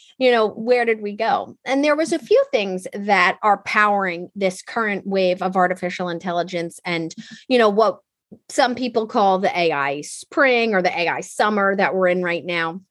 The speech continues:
And so one of that was, um, you know, we are, we have tons of data. So now the internet's been created.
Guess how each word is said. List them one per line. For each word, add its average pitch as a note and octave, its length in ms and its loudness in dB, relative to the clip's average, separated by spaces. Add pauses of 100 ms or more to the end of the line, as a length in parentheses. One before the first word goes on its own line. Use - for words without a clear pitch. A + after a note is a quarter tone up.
(260)
And C4 240 0
so C4+ 400 2
one C4+ 280 -2 (100)
of D4+ 120 -8
that E3+ 400 -2 (460)
was, A3+ 560 2 (360)
um, D#3+ 500 0 (1080)
you A#3+ 160 2
know, - 360 2
we B3+ 400 -2
are, G#3 320 2 (580)
we A#3+ 240 0
have A3 280 0 (120)
tons D4 280 0
of C#4 100 -2
data. F3+ 240 -2
So F#3 120 -4
now A3 260 2
the C#4+ 160 -2
internet's A#3 400 -4
been F#3+ 220 -4
created. A#3 600 -2